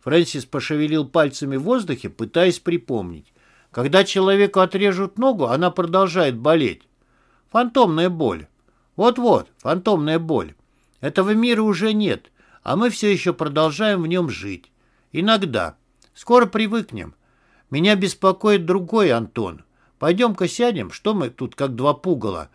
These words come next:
раз уж все равно перекур. Они уселись на скамейку, сделанную и врытую на краю огорода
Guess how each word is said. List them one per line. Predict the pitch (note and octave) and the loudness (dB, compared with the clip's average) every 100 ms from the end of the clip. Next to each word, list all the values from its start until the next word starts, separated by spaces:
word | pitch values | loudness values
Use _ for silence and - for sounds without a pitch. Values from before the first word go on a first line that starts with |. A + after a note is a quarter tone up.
| _ _ - | _ _ -2
раз | C#3 C#3+ | 0 0
уж | C3+ - | -4 -6
все | D#3+ | 0
равно | D#3 E3+ D3+ | 2 2 0
перекур. | - G#2 G#2+ - G2+ D#2+ D2 _ _ _ _ _ _ _ _ - | -4 -6 -6 -6 -12 -14 -16 _ _ _ _ _ _ _ _ -4
Они | C#3+ A3+ | 0 2
уселись | G#3+ - G3 D#3 B2+ | 0 2 0 0 -4
на | B2 | -8
скамейку, | - B2+ A#2+ F#3 A#3 F#3+ | -6 -4 -2 -2 -2 -2
сделанную | B2+ G2 E3+ F#3 E3+ D3 | -4 0 2 2 0 0
и | |
врытую | B2+ F3+ A#3 E3+ C3+ A2+ | 0 -2 -2 -2 -2 -4
на | C3 C#3 B2+ - A#2 | -6 -6 -12 -18 -18
краю | - C#3+ D3+ D3 | -4 0 2 2
огорода | B2+ C3+ A3 G#3+ G3+ | 2 2 2 0 -4